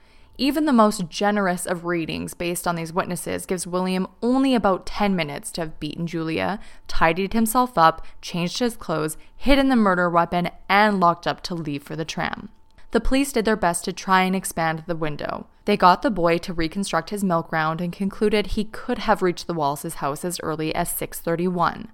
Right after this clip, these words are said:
This, they said, meant William had as much as twenty minutes.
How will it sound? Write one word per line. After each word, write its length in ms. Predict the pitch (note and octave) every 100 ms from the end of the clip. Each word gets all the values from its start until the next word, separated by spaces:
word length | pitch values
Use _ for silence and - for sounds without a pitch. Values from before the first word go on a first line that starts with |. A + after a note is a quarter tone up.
| - -
This, 220 | F#3 F#3
they 180 | D#3 D3+
said, 280 | - C#3+
meant 240 | E3 G3+ F3+
William 320 | F3 E3+ E3+
had 180 | F3 D#3+
as 120 | D#3+
much 200 | D#3 -
as 100 | F#3
twenty 420 | - C#4 C#4 F#3+
minutes. 520 | D#3 - - - -